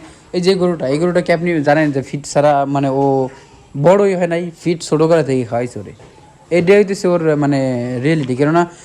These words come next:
আ-, ষাঁড় গরু থাকলে তারে ফিট খাওয়াবেই, কিন্তু আমাদের এটারে ফিট খাওয়াইতাম না,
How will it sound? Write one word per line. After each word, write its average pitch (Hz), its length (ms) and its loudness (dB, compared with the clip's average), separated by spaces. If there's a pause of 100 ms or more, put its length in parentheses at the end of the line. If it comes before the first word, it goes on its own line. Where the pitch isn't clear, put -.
(160)
আ-, - 200 -4
ষাঁড় 190 280 0
গরু 220 160 2
থাকলে 220 320 0
তারে 202 160 2
ফিট 185 260 -6
খাওয়াবেই, 143 420 0 (420)
কিন্তু 196 160 0
আমাদের 208 300 2
এটারে 220 200 0
ফিট 214 260 -6
খাওয়াইতাম 156 340 -4
না, 233 200 -4